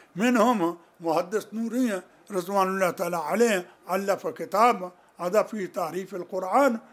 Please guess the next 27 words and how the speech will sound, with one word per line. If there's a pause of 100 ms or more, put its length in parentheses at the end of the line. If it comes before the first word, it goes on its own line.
(200)
بل (220)
وتلفظ (260)
وأثبت
تعريف
بهذه، (200)
فلان
كان
يقرأ
كذا،
فلان
كان
يقرأ
بكذا، (460)
وقراءة
مقصود
به
التفسير (300)
وليس (680)
عن (180)
تلفظ، (420)
كما
روي
عن
ابن
عباس
كان
يقرأ